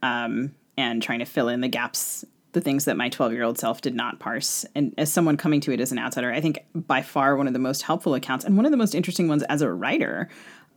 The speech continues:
was a piece by Hector Tobar, who was a reporter at the L A Times when the riots happened. And this spring, he wrote a piece for the New York Times Sunday magazine reflecting on the riots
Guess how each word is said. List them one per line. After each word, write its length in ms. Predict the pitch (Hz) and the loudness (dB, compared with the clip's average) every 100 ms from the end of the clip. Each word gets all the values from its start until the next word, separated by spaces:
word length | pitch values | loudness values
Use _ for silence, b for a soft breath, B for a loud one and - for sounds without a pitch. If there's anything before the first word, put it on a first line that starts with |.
| _ - - - _ _ | _ -18 -16 -18 _ _
was 220 | 165 170 165 | 2 4 4
a 80 | |
piece 260 | - 170 156 | 2 2 2
by 200 | 147 139 | 4 4
Hector 360 | 135 156 151 147 | 2 -2 0 0
Tobar, 380 | 208 190 143 | 2 4 4
who 160 | 120 156 | 4 4
was 160 | 147 139 | 4 4
a 60 | |
reporter 500 | 131 127 - 147 139 | 2 0 0 2 2
at 200 | - 131 | 2 -2
the 100 | 123 | 0
L 160 | 98 127 | 2 2
A 60 | 127 | 0
Times 280 | 113 113 | 0 -2
when 160 | 120 120 | 0 0
the 120 | 123 | 0
riots 340 | 110 101 110 - | 0 0 -2 -2
happened. 540 | 143 151 92 90 135 B B B B | -2 -2 -4 -4 -8 B B B B
And 200 | 160 147 | 4 4
this 200 | 190 196 | 4 2
spring, 480 | - 131 151 143 139 | 0 0 2 2 0
he 160 | - | 0
wrote 180 | 143 147 | 2 4
a 60 | 139 | 2
piece 360 | - 143 139 | 4 4 4
for 120 | - 143 | 2 2
the 80 | |
New 80 | 135 | 2
York 160 | 131 127 | 2 -2
Times 260 | 135 127 | -2 -2
Sunday 240 | - 127 117 | 0 0 0
magazine 480 | 131 196 170 127 120 | 2 4 4 2 0
reflecting 560 | 131 - 190 220 151 | -2 -2 -2 2 0
on 80 | 117 | 2
the 100 | 110 | 0
riots 540 | 107 110 87 - - | -2 -2 -2 -4 -6